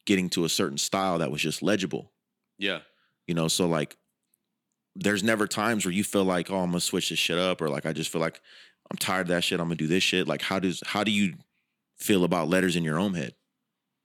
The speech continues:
Speaker 2: I got a lot of respect for the fools who get down with the piecing.
Speaker 1: Yeah.
Speaker 2: And I, I'm just not the patient type of person.
Speaker 1: Yeah, piecing is definitely a patience thing.
Speaker 2: Yeah, for sure.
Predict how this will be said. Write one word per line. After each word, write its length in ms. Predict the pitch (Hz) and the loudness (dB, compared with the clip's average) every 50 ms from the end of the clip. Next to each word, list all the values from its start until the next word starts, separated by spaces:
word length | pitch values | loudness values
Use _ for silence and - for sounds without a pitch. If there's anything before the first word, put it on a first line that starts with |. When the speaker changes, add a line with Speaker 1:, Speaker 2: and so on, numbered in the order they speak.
| _ _ _ _ _ _ _ _ _ _ _ _ _ _ _ _ _ _ _ _ - _ | _ _ _ _ _ _ _ _ _ _ _ _ _ _ _ _ _ _ _ _ -20 _
Speaker 2:
I 60 | - 113 | -8 -6
got 140 | 117 120 123 | -4 -2 -2
a 60 | 120 | -2
lot 180 | 113 107 104 | -2 -2 -2
of 60 | 104 101 | -2 -4
respect 440 | 98 - - - 107 110 110 - | -4 -4 -4 -2 -2 -2 -4 -6
for 120 | - - 101 | -10 -10 -10
the 80 | 95 | -10
fools 260 | 90 - 101 98 98 - | -6 -4 -4 -4 -4 -4
who 60 | - | -6
get 120 | 95 90 | -6 -6
down 200 | 95 90 92 98 | -4 -6 -6 -6
with 100 | 92 - | -8 -10
the 60 | - | -12
piecing. 460 | 85 - 104 104 98 117 113 110 110 - _ - | -4 -2 -2 -2 0 -2 -4 -4 -6 -10 _ -6
Speaker 1:
Yeah. 220 | 73 67 67 - - _ _ _ _ _ _ _ | -4 -4 -4 -6 -8 _ _ _ _ _ _ _
Speaker 2:
And 120 | - 92 95 | -8 -6 -6
I, 180 | 92 92 85 78 - _ _ _ _ _ _ _ _ _ - | -6 -6 -8 -10 -16 _ _ _ _ _ _ _ _ _ -8
I'm 240 | 85 98 104 113 | -6 -6 -6 -4
just 200 | 110 127 117 - | -4 -4 -4 -4
not 280 | - 101 98 95 - - | -4 -4 -4 -4 -6 -8
the 80 | 87 78 _ _ | -16 -20 _ _
patient 420 | - 104 87 85 - - 82 69 - | -10 -8 -6 -6 -6 -8 -10 -12 -10
type 140 | 87 76 73 | -12 -12 -12
of 80 | 76 - | -10 -10
person. 420 | 85 80 80 - 80 80 78 80 - | -10 -10 -10 -10 -12 -14 -16 -6 -2
Speaker 1:
Yeah, 220 | 80 80 76 73 76 - _ | 0 0 0 0 -4 -6 _
piecing 260 | - 92 - 90 80 | -6 -6 -4 -4 -6
is 120 | 78 73 | -6 -6
definitely 340 | - 82 78 - - 78 78 | -4 -6 -6 -4 -6 -8 -8
a 40 | 73 | -10
patience 480 | - - 78 76 - 78 73 - - | -8 -10 -10 -10 -8 -12 -16 -16 -18
thing. 120 | - - 76 | -16 -14 -12
Speaker 2:
Yeah, 180 | 92 87 80 78 | -12 -12 -12 -14
for 160 | 76 - 82 | -14 -16 -12
sure. 280 | 78 - 95 87 82 78 | -10 -10 -8 -10 -10 -12